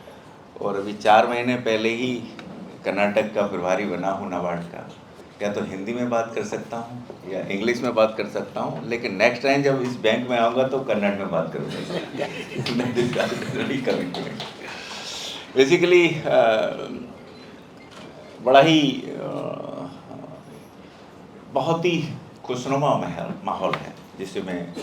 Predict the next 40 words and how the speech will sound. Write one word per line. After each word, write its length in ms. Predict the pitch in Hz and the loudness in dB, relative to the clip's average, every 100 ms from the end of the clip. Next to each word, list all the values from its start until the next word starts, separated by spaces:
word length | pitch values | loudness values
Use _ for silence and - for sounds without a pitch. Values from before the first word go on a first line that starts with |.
| - - | -8 -4
समझ 220 | 98 87 | -4 -4
सकता 320 | - - - | -6 -8 -10
हूँ। 100 | - | -10
अ, 1400 | - - - - - - - - - - - 117 110 104 | -14 -14 -14 -14 -16 -18 -18 -20 -20 -20 -12 -4 -2 4
नाबार्ड 380 | 110 127 135 135 | 6 10 8 6
के, 420 | - 143 139 135 | 2 6 6 4
अ, 60 | 131 123 - - - - - - - | -2 -6 -4 -4 -6 -8 -10 -10 -2
कर्नाटक 400 | 117 120 120 120 | 2 4 4 2
के, 400 | - 123 117 113 | 2 -2 0 0
अ, 640 | 110 117 - - - - - | -4 -14 -10 -8 -8 -8 -6
मुखिया 280 | 117 123 110 | 0 4 6
होने 260 | 107 113 | 4 0
के 120 | 110 | 0
नाते 360 | 95 85 87 120 - - - - - - - - - - - - - - 523 880 - - - - - - | -2 -4 -4 -8 -10 -18 -20 -20 -20 -20 -20 -20 -20 -20 -20 -20 -20 -20 -18 -18 -20 -20 -20 -20 -20 2
अगर 240 | 160 165 165 | 4 6 4
मैं 120 | 160 | 4
देखूं 260 | 156 156 180 | 4 2 4
कोऑपरेटिव 460 | 151 160 160 175 | 6 6 4 4
बैंक 280 | 160 156 156 | 6 4 4
को 100 | 170 | 2
पूरे 320 | 151 147 147 | 2 2 2
स्टेट 320 | 135 127 117 | 6 6 6
में 260 | 107 90 - | 2 0 0
इक्कीस 300 | 98 139 131 | -2 -2 2
कोऑपरेटिव 420 | 110 107 107 110 | 2 2 0 0
बैंक 260 | 98 95 87 | 0 -2 -2
हैं, 180 | 95 110 | -6 -4
ट्वेंटी 240 | 104 95 | -2 -2
वन 140 | 95 90 | -4 -2
कोऑपरेटिव 400 | 90 87 87 85 | -4 -4 -8 -6
बैंक्स 320 | 87 87 - | -6 -6 -8
हैं, 220 | 107 107 | -10 -4
लेकिन 440 | 127 160 175 170 175 | 0 0 0 -2 0
इस 240 | 180 - | 2 2
तरीके 400 | 190 196 196 208 | 2 0 0 -2
का 180 | 208 180 | -2 -2
माहौल, 440 | 156 - 135 151 | -2 -4 -4 -2
इतना 240 | 135 - 151 | -2 -4 -6
अच्छा 420 | 123 110 - 123 | -6 -6 -2 -2
माहौल 380 | 107 104 117 | -2 -8 -10